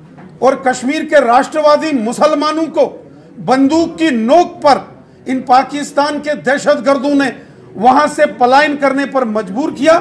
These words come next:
जम्मू कश्मीर के लोग दिल से हिंदुस्तानी हैं। जम्मू कश्मीर के लोगों के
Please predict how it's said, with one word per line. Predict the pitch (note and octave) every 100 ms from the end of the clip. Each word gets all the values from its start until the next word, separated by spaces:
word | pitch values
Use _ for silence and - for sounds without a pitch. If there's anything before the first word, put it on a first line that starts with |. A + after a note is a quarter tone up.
| - - - - - - - - - - -
जम्मू | B3+ C4+ D4+ -
कश्मीर | C#4 A3+ D4+ D4+
के | D4+ D4
लोग | D4 C4+ - - _ A#3 D3+
दिल | E4 F4
से | - D#4
हिंदुस्तानी | C#4+ C#4+ D4 D4 C#4 D4
हैं। | D4 E4 G4+ - - - - A3
जम्मू | F#3 C4+ D4+ D4
कश्मीर | C4+ B3 D4
के | B3+ D4
लोगों | B3+ C4+ D4
के | C#4+ D4+